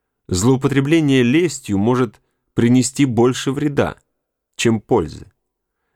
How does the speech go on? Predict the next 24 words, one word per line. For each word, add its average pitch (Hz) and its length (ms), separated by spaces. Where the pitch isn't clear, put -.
Лесть — 135 680
по 120 120
своей 120 340
сути 135 340
подделка, 123 880
и, 113 340
как 110 180
фальшивые 113 580
деньги, 123 480
она 107 320
в - 80
конечном 110 500
счёте 110 340
может 104 300
довести 95 440
вас 104 300
до 98 180
беды, 117 500
если 107 300
вы 101 140
будете 95 480
часто - 640
использовать 80 840
её. 78 200